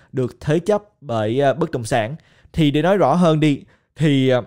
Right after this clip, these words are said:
mỗi một tháng này đó, một trăm hai mươi tỷ này đã dùng để mà mua lại công trái phiếu, thì đương nhiên là trái phiếu, à, được phát hành bởi chính phủ của Hoa Kỳ để mà đưa tiền cho chính phủ Hoa Kỳ để mà họ dùng để mà hỗ trợ kinh tế, vân vân.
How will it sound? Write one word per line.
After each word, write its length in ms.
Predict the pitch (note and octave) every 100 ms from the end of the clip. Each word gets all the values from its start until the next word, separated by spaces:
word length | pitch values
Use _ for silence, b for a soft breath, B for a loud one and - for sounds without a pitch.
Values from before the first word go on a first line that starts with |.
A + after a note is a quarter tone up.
| _ -
mỗi 200 | B2+ E3
một 120 | E3
tháng 220 | D3 F#3
này 140 | G3 C3
đó, 200 | C#3 D3
một 180 | B2+ A2
trăm 300 | D#3 C#3 C#3+
hai 300 | C3 C#3 C#3
mươi 300 | C3+ C3 C3
tỷ 240 | B2+ G#2 C#3
này 220 | C3+ A2+
đã 100 | B2
dùng 320 | B2+ B2 A2+
để 100 | A2+
mà 80 | B2+
mua 160 | B2
lại 140 | A#2 G#2+
công 260 | - B2+
trái 160 | B2+ C3+
phiếu, 240 | - D3 F#3+
thì 100 | C3
đương 160 | A#2 A#2
nhiên 140 | A#2+
là 60 | G#2+
trái 180 | B2 C3
phiếu, 280 | C3+ C3+ G3+ b b b
à, 300 | A#2 A#2 A2+
được 420 | B2+ A#2+ A2 -
phát 160 | D#3 -
hành 240 | B2 A2 A2+
bởi 180 | A2+
chính 160 | G#2+ D#3
phủ 140 | D3
của 80 | C#3
Hoa 160 | C#3 B2
Kỳ 280 | C3 A2 G#2
để 180 | A2+
mà 100 | B2
đưa 200 | B2 B2+
tiền 240 | B2 A#2+ G#2+
cho 60 | A2
chính 100 | C3
phủ 100 | C3+
Hoa 80 |
Kỳ 240 | A#2 A2+ G#2
để 180 | G#2+ A#2+
mà 340 | A#2 G#2+ G2+ b b
họ 180 | - A#2
dùng 280 | B2+ A#2 A2
để 100 | B2
mà 100 | A#2
hỗ 240 | G#2+ B2
trợ 260 | C3 G#2+ G#2
kinh 200 | C3+ B2
tế, 200 | C3 D#3+
vân 180 | D#3
vân. 180 | C#3 C3+